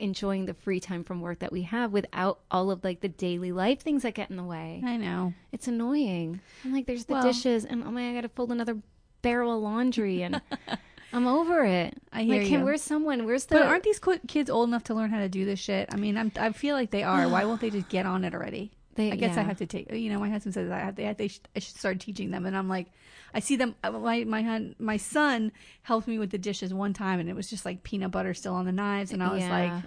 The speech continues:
Speaker 2: "Oh, fuck it. Like, I'll just do it <laughs> myself."
Speaker 1: I have them, they'll, they can do a dry and put away.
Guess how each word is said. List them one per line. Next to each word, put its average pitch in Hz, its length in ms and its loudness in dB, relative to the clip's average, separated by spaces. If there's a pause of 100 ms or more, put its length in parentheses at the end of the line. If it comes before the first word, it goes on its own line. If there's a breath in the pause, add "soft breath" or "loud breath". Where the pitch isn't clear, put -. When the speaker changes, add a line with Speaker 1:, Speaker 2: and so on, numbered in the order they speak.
Speaker 2:
"Oh, 185 60 0
fuck - 320 -12
it. - 180 -8
Like, 220 200 -8
I'll 185 160 -2
just 190 200 -6
do 185 120 0
it 175 100 -2
<laughs> 208 80 -4
myself." - 500 0
Speaker 1:
I 240 120 4
have 294 260 2
them, 285 320 4 (160)
they'll, 240 260 2
they 240 160 4
can 277 140 0
do 269 160 2
a 226 60 8
dry 190 300 2
and 185 140 -2
put 185 200 2
away. 160 440 -2